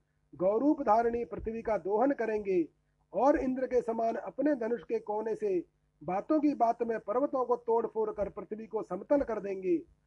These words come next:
रणभूमि में इनका कोई भी वेग नहीं सह सकेगा। जिस समय ये जंगल में पूंछ उठाकर विचरते हुए सिंह के समान अपने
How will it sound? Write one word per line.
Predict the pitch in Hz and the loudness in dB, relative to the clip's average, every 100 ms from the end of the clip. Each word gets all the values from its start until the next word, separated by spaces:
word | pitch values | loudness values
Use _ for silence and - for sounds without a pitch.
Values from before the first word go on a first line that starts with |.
| _ _ _ | _ _ _
रणभूमि | 180 262 277 233 254 | 0 4 4 4 0
में | 254 247 | 0 0
इनका | 349 233 240 233 - | 0 -4 0 0 -2
कोई | 208 254 294 | 2 4 4
भी | 277 | 2
वेग | 233 233 226 | 2 0 0
नहीं | 214 214 | -4 -4
सह | 208 196 | -2 -2
सकेगा। | 214 196 202 185 170 - _ _ _ _ - | -4 -6 -4 -2 -4 -8 _ _ _ _ -12
जिस | 151 240 | -10 -4
समय | 247 254 247 | 0 2 2
ये | 247 196 | 0 -2
जंगल | 196 247 262 254 | -4 0 2 2
में | 240 | 0
पूंछ | - 285 320 | 2 2 2
उठाकर | 226 240 240 247 | 0 2 2 2
विचरते | 226 214 240 233 240 | -2 0 -2 -2 -2
हुए | 202 214 190 - _ _ _ _ | 0 0 0 -4 _ _ _ _
सिंह | 208 277 302 | 2 4 4
के | 294 | 2
समान | 247 240 240 226 175 _ _ _ _ | 0 2 2 0 -4 _ _ _ _
अपने | 185 247 247 | -10 2 2